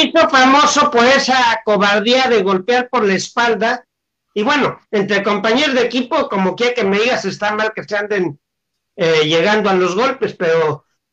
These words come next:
fue, fue ese Clint Longley que tú mencionas, que, pues, ganó ese duelo de Thanksgiving del veintiocho de noviembre del setenta y cuatro,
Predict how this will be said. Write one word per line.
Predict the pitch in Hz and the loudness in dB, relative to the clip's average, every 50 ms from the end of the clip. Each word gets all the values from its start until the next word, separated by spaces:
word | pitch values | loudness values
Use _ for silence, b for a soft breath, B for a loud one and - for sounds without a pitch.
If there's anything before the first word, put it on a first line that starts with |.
| _ _ _ _ _ | _ _ _ _ _
fue, | - 226 247 262 277 277 285 285 - - - - | -2 0 0 2 2 0 0 0 -2 -4 -4 -2
fue | 233 247 262 277 | 0 0 2 2
ese | 262 269 269 269 254 | 0 0 -2 -4 -2
Clint | - 262 277 269 247 | -2 -2 -2 0 0
Longley | 247 269 269 277 277 269 262 | 0 0 0 0 -2 -4 -2
que | 247 226 226 | -2 -2 -2
tú | 226 262 254 262 | 0 0 0 0
mencionas, | 254 254 233 - 269 269 262 240 226 233 233 240 - - - _ _ _ _ _ _ _ _ _ | 0 0 -2 -2 -4 -4 -2 -2 -2 -2 -4 -4 -6 -12 -18 _ _ _ _ _ _ _ _ _
que, | - 190 175 165 165 165 160 165 165 165 160 160 | -2 0 2 2 4 2 2 4 2 2 0 0
pues, | - 170 151 147 156 190 190 175 | 0 0 0 0 0 -2 -4 -2
ganó | 165 175 175 180 196 226 | -2 -2 0 2 2 2
ese | 254 247 247 - 247 233 | 2 0 0 0 0 0
duelo | 190 226 240 240 240 240 220 | 2 2 2 2 2 0 0
de | 202 190 180 | 0 0 -2
Thanksgiving | 185 - 208 226 220 - 240 247 240 233 233 190 | -4 -4 -4 -4 -4 -2 -2 -2 -2 -2 -2 -2
del | 196 170 160 | -4 -4 -4
veintiocho | 175 170 - 226 226 226 - 226 | -8 -10 -8 -8 -8 -6 -4 -4
de | 214 | -2
noviembre | 202 220 220 226 226 220 | 0 0 0 -2 -2 -6
del | - | -6
setenta | 196 190 - 185 170 - 202 | -12 -10 -8 -8 -8 -8 -10
y | 190 190 | -10 -4
cuatro, | - 240 220 220 - 240 247 247 - | -2 -2 -2 -2 -2 -4 -4 -4 -6